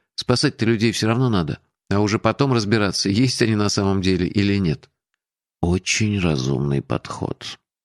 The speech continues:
А теперь давай я налью тебе камры.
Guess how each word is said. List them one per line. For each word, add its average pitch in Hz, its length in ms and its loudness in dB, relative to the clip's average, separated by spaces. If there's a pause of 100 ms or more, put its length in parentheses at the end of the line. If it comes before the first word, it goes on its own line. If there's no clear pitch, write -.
(200)
А 65 100 -2
теперь - 580 -4 (560)
давай 120 320 2
я 78 140 0
налью 71 340 0
тебе 67 280 0
камры. - 520 -6